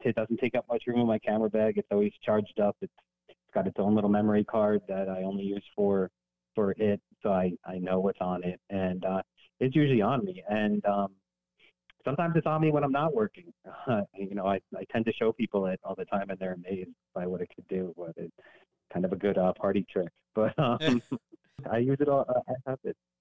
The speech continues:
Speaker 2: The previous camera I used was rather large,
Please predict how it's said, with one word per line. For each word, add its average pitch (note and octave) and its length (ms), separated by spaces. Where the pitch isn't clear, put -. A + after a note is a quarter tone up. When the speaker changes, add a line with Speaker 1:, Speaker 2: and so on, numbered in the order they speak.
Speaker 2:
The D#3 80
previous A3+ 420
camera B2+ 380
I G#2+ 40
used G#2+ 400
was B2 160
rather C#3+ 340
large, G#2 480